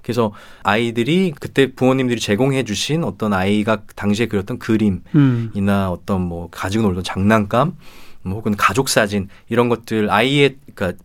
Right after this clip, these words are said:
Speaker 1: 사진만 보여드리는 게 아니라
Speaker 2: 예.
Speaker 1: 뭐 가족 사진 같은 것들을 같이 해서 좀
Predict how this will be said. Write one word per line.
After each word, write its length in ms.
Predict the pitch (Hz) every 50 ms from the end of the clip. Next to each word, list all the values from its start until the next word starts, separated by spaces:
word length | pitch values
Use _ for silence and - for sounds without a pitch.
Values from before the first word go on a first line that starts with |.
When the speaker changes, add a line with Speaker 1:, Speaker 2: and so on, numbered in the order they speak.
| - -
Speaker 1:
사진만 840 | - - - - - 170 208 220 214 208 208 196 180 151 120 101 -
보여드리는 400 | - 107 113 110 110 110 110 120
게 60 | 131
아니라 300 | 98 87 90 104 143 147 - - 139
Speaker 2:
예. 120 | 131 127
Speaker 1:
뭐 120 | 117 113 113
가족 260 | 110 107 107 131 -
사진 240 | - 151 131 127 127
같은 300 | 120 113 - - 123 113
것들을 320 | 110 104 - 110 101 98
같이 340 | - - - - - - 127
해서 540 | 135 151 147 151 127 120 131 147 131 90 - - - - - - - - - -
좀 540 | - 113 107 104 104 101 98 95 90 -